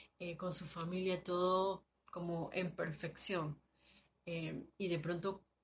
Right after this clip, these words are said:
fue como, siento yo, un choque, y, y lo comprendo porque a veces yo vivo como que muy en mi mundo, y cuando me encuentro con situaciones ajenas a mí,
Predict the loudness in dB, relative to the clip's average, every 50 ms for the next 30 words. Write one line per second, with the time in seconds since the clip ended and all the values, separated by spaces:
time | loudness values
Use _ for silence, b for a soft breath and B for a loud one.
0 | _ _ -18 -12 -12 -8 -2 0 0 2 2 0 -2 -4 -6 -6 -4 -4 -2 -2
1 | -2 -2 -2 -2 -2 -2 0 0 0 0 0 -4 -4 -4 B B B B B B
2 | B B B B _ _ 2 4 4 4 4 4 4 6 6 6 4 4 0 0
3 | 0 0 2 6 8 8 8 8 6 4 2 2 2 2 0 2 0 0 0 0
4 | -2 -4 -6 -10 -18 _ _ _ _ _ _ 2 4 4 4 4 6 6 6 6
5 | 6 4 2 2 2 2 2 0 0 -2 -6 -6 -8 -14 _ -6 -2 0 2 2
6 | 2 4 4 4 4 4 4 4 2 2 0 -2 -6 B B B B B B B
7 | B B B _ -12 -4 0 0 2 2 2 2 2 0 0 0 0 2 2 2
8 | 4 4 4 2 2 -2 -2 -2 -2 0 0 0 0 0 0 0 0 0 -2 -2
9 | -4 -4 -2 -2 -2 0 0 -2 -2 -2 -2 -2 -2 -2 -4 -6